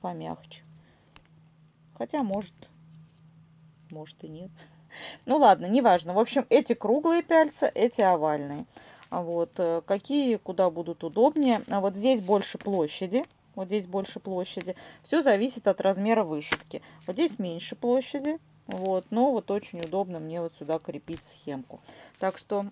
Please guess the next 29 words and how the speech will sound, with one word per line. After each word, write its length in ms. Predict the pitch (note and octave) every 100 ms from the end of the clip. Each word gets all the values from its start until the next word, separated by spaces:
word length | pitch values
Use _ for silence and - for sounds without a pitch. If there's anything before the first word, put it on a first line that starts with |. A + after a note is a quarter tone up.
| - F3
м, 500 | F3+ F3 E3+ E3+ F3
сейчас 360 | - - A3+ -
на 80 | F3+
каких-то 460 | F3 F3+ E3+ -
из 100 | E3+
этих, 280 | D#3+ - E3 -
э, 340 | D#3 D3+ D3 D3+
пялец 440 | F#3+ G#3 G3 -
я 200 | D#3 E3
буду 240 | D#3+ D#3 D#3
же 120 | D3+
вышивать 420 | D#3+ - D3 D#3+
пироженку. 580 | - E3 D3 D3 C3+ - - - -
А, 200 | - D3+
скорее 340 | D#3 - E3 F#3+
всего, 440 | - D3+ D#3 F3
вот 180 | D#3 D#3+ - - _ _ - - _ _
на 160 | - D3
этих 320 | D3+ - -
овальных, 460 | C#3+ D#3 G#3 D4 A#3+ - - - - - - _ _
а, 260 | E3 D#3+ D#3
вот 140 | D#3 D#3+
так 240 | D3+ -
прикреплю 540 | - D3+ E3 D#3+ D3
схемку. 560 | D3+ - G3+ C#4 - E3 - - - - - - - - - - - _ - _ _ _ _ _ _ - - _ -
Вот 160 | C#3+ -
так 160 | C#3
прикреплю 500 | - D3+ - D3+ - C#3+
схемку 400 | - G#3 - -